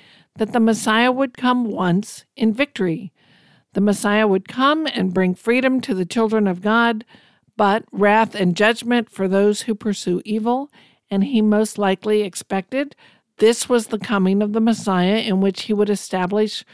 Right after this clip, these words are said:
the righteous rule of God over all the earth.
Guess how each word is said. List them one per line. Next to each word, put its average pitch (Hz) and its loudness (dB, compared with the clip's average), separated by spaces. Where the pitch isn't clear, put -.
the 214 2
righteous 214 0
rule 226 4
of 214 -2
God 190 -2
over 208 -2
all 196 -2
the 208 -2
earth. 240 -2